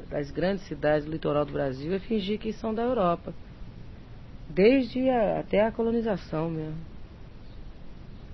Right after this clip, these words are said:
Então a arte da gente tá muito distanciada do país da gente. E você se dá conta disso quando chega a Recife, por exemplo, que tem um negócio muito forte, né, uma forma de se comunicar muito forte, um,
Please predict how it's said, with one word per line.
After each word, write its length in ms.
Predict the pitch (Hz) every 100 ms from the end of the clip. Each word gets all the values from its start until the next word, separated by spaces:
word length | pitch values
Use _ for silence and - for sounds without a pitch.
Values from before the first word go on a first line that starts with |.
| - - - - - - -
Então 180 | 226 262
a 60 | 226
arte 280 | 240 240
da 140 | 185 175
gente 500 | 160 214 269 - 196
tá 140 | 220
muito 280 | 214 262 302
distanciada 720 | 247 - 254 233 190 185 247
do 80 | 196
país 340 | 160 151 143 139
da 140 | 135
gente. 480 | 127 127 127 - - - - - - - - - -
E 60 | 196
você 240 | 226 240
se 100 | 262
dá 140 | 240 226
conta 260 | 226 220
disso 240 | 196 226 -
quando 180 | 277 277
chega 260 | 294 294
a 40 | 294
Recife, 460 | 320 - 220 202
por 180 | - 151
exemplo, 340 | 135 127 139 151 - -
que 80 | -
tem 220 | - 180
um 80 | 202
negócio 420 | 175 143 151 -
muito 240 | 156 196 - -
forte, 540 | 165 190 185 - - - - - - - -
né, 80 | 160
uma 140 | 175 156
forma 400 | - 175 185 165
de 80 |
se 80 | -
comunicar 460 | 156 151 143 156 147
muito 200 | 165 -
forte, 360 | - 156 170 151
um, 140 | 143